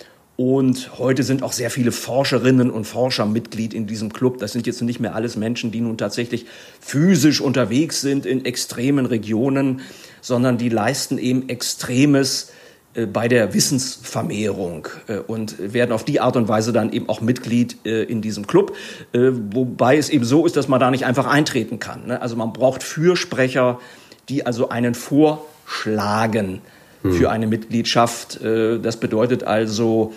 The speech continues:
Speaker 1: dass da tatsächlich nicht einfach jeder eintreten kann.
Speaker 2: Hm. Also haben sich die Aufgaben dieses Clubs ja letztendlich jetzt sinnvollerweise ein bisschen transformiert,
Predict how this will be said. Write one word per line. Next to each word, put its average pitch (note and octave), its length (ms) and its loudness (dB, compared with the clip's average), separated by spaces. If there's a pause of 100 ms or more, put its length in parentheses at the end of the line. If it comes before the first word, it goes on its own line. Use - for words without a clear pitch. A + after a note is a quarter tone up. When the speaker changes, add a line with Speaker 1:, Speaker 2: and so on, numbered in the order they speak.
(260)
Speaker 1:
dass A2+ 180 0
da B2 100 4
tatsächlich A#2 640 0
nicht A2 300 -6
einfach G#2 400 -2
jeder G#2+ 480 0 (400)
eintreten B2+ 520 2
kann. - 260 -10
Speaker 2:
Hm. F#2 260 0
Also F2+ 240 2
haben G#2 180 6
sich F#2+ 160 4
die - 100 0
Aufgaben F#2+ 580 0
dieses E2+ 280 -8
Clubs - 400 -2
ja E2 320 0 (320)
letztendlich F2+ 480 0
jetzt - 200 0
sinnvollerweise E2 840 2
ein D#2+ 140 0
bisschen E2+ 480 2
transformiert, E2 1120 0